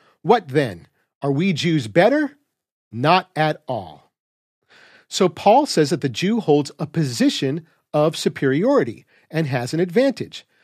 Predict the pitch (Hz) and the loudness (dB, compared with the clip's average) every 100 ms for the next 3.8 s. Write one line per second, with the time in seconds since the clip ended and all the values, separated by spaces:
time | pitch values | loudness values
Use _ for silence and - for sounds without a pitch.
0 | _ _ - 180 - - 156 170 202 147 | _ _ -4 -4 0 4 4 4 0 0
1 | 139 147 - - - 120 143 - 285 135 | 0 0 -10 -10 -6 -6 -8 -2 -2 -2
2 | 151 _ _ 127 139 139 143 - 165 - | -8 _ _ -6 -4 -4 -4 -6 -4 -6
3 | 117 - 151 - 269 - - | -6 -6 -8 -6 -6 -6 -12